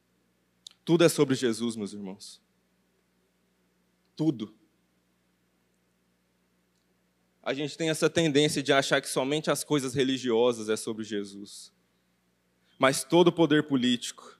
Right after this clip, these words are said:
de dinossauros a bactérias, toda a física, toda a filosofia, toda a tecnologia está convergindo para ele.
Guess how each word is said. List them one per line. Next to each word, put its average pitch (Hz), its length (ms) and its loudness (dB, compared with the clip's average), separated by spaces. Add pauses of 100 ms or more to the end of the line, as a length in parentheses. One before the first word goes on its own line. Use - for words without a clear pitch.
(100)
de 131 100 -12
dinossauros 143 680 2
a 143 60 4
bactérias, 123 640 0
toda 156 260 0
a - 20 4
física, 131 580 -4 (240)
toda 180 200 6
a 175 40 4
filosofia, 147 800 2 (280)
toda 180 180 6
a 175 60 4
tecnologia 139 880 2 (160)
está - 240 2
convergindo 117 580 -2
para 104 220 0
ele. 98 320 -2